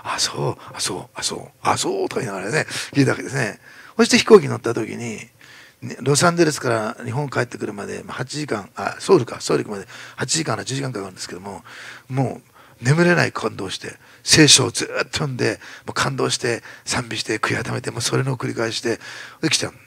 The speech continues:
で、その後、日本に帰ってきたら、バスケットの仲間がいっぱいいた。もう体育会系ですからね、こんなんですよね。すごい連中たちね。連中なんて失礼だけど、やっぱり連中ですよね。すごい連中ね。あのね、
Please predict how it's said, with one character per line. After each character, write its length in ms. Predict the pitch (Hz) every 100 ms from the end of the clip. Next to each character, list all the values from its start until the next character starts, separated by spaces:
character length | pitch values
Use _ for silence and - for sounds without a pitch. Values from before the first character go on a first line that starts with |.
| - _ _ _ -
で、 60 |
そ 140 | - 220
の 80 |
後、 380 | 233 226 139 - -
日 60 |
本 120 | 143 156
に 80 |
帰 60 | 135
っ 80 | 131
て 160 | -
き 40 | -
た 140 | -
ら、 180 | - - _ _ _ _ _ _ - -
バ 160 | 127
ス 100 | 131
ケ 80 | 196
ッ 20 | 190
ト 100 | 113
の 60 |
仲 140 | 98 117
間 80 |
が 60 | 85
い 40 |
っ 20 | - -
ぱ 100 | 127
い 20 |
い 40 |
た。 100 | 127
も 80 | - - - - -
う 60 | -
体 180 | 135 139
育 100 | -
会 120 | 143
系 100 | 143
で 60 |
す 60 | 123
か 60 | 101
ら 60 |
ね、 100 | 101
こ 160 | - 113
ん 20 |
な 100 | 147
ん 20 |
で 80 | 127
す 80 | -
よ 80 | 98
ね。 180 | 104 - -
す 180 | - 98
ご 180 | 127
い 40 | 123
連 160 | 185
中 120 | - -
た 80 |
ち 100 | -
ね。 200 | - 214 - - - - -
連 140 | 143
中 140 | 156
な 80 | 143
ん 20 |
て 80 | -
失 160 | - 151
礼 80 | 107
だ 60 |
け 80 | 95
ど、 40 |
や 40 | -
っ 40 |
ぱ 60 | 120
り 80 | 120
連 100 | 117
中 140 | 123
で 80 | 101
す 100 | -
よ 80 | 104
ね。 120 | 95
す 120 | -
ご 80 | 85
い 60 |
連 140 | - -
中 100 | -
ね。 180 | 120 - - - - - - _ _
あ 120 | -
の 100 |
ね、 60 | -